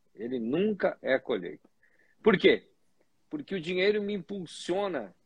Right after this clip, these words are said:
é, para que eu gere colheitas. A verdadeira colheita é transformação de vidas. A verdadeira colheita,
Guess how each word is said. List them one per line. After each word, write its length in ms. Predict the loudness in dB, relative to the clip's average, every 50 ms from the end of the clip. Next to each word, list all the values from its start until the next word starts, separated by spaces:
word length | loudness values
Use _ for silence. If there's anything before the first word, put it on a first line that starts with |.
| _ _ _ _ _ _ _ _ _ _ _ -20 _ _ _ _ _ _
é, 760 | -10 -6 -4 -4 -2 -2 -4 -4 -4 -4 -4 -6 -8 -10 -12 -16 _ _
para 220 | -2 0 0 0 0
que 160 | -2 0 0
eu 100 | 0 0
gere 400 | 0 2 2 4 4 4 2 0
colheitas. 720 | -6 -8 -8 -6 -6 -4 -4 -6 -6 -8 -12 -18 -18 -14
A 60 | -14 -10
verdadeira 540 | -8 -8 -6 -6 -6 -4 -4 -2 -4 -4
colheita 400 | -4 -6 -6 -6 -6 -6 -6 -6
é 20 | -6
transformação 800 | -6 -6 -8 -8 -8 -8 -6 -6 -6 -6 -8 -10 -8 -10 -10 -10
de 100 | -8 -10
vidas. 360 | -8 -6 -6 -6 -6 -8 -12 _ _ _ _ _ _ _ _ _ _ _ _ _ _ _ _ _ _ _ _ _ _ -18
A 60 | -8
verdadeira 520 | -4 -2 4 4 4 6 6 6 6 6
colheita, 640 | 4 2 0 0 0 0 0 0 0 -2 -6 -8